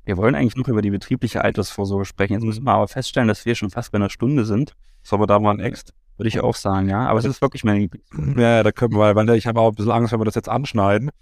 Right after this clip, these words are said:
Speaker 1: Ja.
Speaker 2: <clears throat> dann, äh, sind wir ewig noch dran. Wie gesagt, gibt's von mir ein E-Book, wir verlinken es mal, wo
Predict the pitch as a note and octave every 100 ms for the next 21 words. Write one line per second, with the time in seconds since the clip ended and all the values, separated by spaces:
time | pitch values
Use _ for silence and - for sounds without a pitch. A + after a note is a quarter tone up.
0 | _ G#2 - - F3 F#3+ D3 B2+ A#2 A2
1 | A#2 A#2 A2+ _ _ _ A2 A#2+ G#2+ -
2 | A2+ A2 G#2+ B2 A#2+ G2+ F#2 - G#2+ A2+
3 | G#2+ A2 A#2+ - _ _ _ _ - D3+
4 | - B2 B2 A#2 D3 D3 B2 A2+ A#2 C#3+
5 | - - B2+ A#2